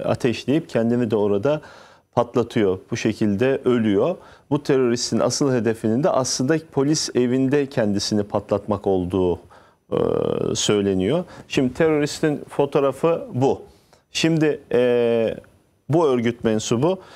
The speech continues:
Şimdi peşinden bir fotoğraf daha verin. Bakın ne, kimler kimlerle kol kola. Aslında ba-, yani gerçekten de sağlıklı işleyen bir hukuk sisteminin olduğu ülkede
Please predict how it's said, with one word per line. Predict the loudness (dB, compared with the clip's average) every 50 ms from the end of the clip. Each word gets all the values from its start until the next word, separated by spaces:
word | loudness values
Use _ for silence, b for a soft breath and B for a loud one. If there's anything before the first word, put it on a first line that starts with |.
| B B B B
Şimdi | -2 0 2 2 2 0
peşinden | 0 0 0 0 2 2 2 2 2 2 2 2
bir | 0 0
fotoğraf | 2 0 0 2 2 2 2 0 0 0 0
daha | 2 2 2 2
verin. | 2 0 2 2
Bakın | 0 0 2 0 0 2 2 2
ne, | 2 2 0 -2 -4 -10 -16 -20 _ _
kimler | -4 0 0 2 2 2 2 2 0 -2
kimlerle | -4 -2 0 2 2 2 2 2 2 0
kol | 0 0 0 0 0 0
kola. | 0 0 0 2 0 -2 B B B B B -2
Aslında | -2 -2 0 0 0 0 2
ba-, | 2 2 0 0 0 0 0
yani | 0 0 0 0 -2 -2 0
gerçekten | 0 0 2 0 0 -2 -2 0 0 0 0 2 0
de | 0 -2
sağlıklı | 0 2 2 2 2 2 0 0 0 0 0
işleyen | 0 -2 -2 0 0 2 2 2 2
bir | 0 0
hukuk | 0 0 0 0 -2 -2 -2
sisteminin | -2 -2 -2 -2 0 0 0 2 0 0
olduğu | 2 2 2 0 0 0 0 0 2 2
ülkede | 0 0 -2 0 0 0 2 2 0 -2 B